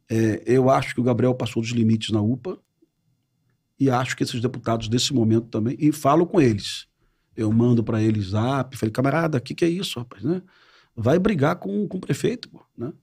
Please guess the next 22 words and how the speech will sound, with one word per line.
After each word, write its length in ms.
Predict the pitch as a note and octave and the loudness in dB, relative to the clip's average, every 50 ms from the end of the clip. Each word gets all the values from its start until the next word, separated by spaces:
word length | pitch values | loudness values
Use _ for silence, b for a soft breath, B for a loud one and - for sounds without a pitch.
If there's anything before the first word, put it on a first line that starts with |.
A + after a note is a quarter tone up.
| _ _ _ _ _ | _ _ _ _ _
Vai, 140 | A2+ A#2 A#2+ | -6 -4 -4
vai 320 | A#2 - G#2+ A2 D#3 G3 | -4 -4 0 0 2 2
brigar 340 | G3+ G#3+ G3+ D#3+ E3+ - - | 2 2 2 4 4 4 4
com 60 | - | 4
o 40 | C3+ | 4
presidente 420 | - E3 D#3+ C3 A2 D#3 D3 - | 4 4 4 4 4 2 0 0
do 80 | - A#2 | -4 -2
Detro, 400 | F#2+ G#2 B2 D#3+ E3+ E3+ - A2+ | 2 2 2 2 4 2 0 0
né? 140 | A2 D3+ E3 | 0 0 -2
Que, 140 | D#3+ - A2+ | -2 -2 -6
que 40 | G#2 | -6
tá, 120 | - - C3 | -2 0 2
que 260 | B2+ A#2+ - - - | 2 2 2 -2 -4
tá 120 | _ B2+ A#2+ | _ -2 0
distribuindo 440 | A2 - - - - G#2 B2 A#2+ | 2 0 0 0 0 2 4 4
adesivo 640 | B2 A2 A2+ A2+ A2 G2 A2+ C#3 B2+ G#2 A2 G#2+ b b b b b b _ _ | 4 4 2 0 2 4 4 4 4 4 0 -6 b b b b b b _ _
pros 160 | - A#2 G#2 | -2 -2 0
reboques 500 | D3+ F#3+ F#3 G#2 B2 D3+ B2+ - - A2+ | -2 -2 -2 2 2 2 2 0 -2 -4
de 80 | G#2+ A2 | -4 -2
forma 260 | - - B2+ B2 A#2+ | -2 0 2 4 4
irregular, 540 | A2+ B2 A#2 A2 G2+ F#2 A#2+ D3+ D#3+ B2+ A#2 | 4 2 0 -2 -2 -2 0 0 0 0 0
né?" 160 | C#3+ F3+ G#3 | 0 -2 -2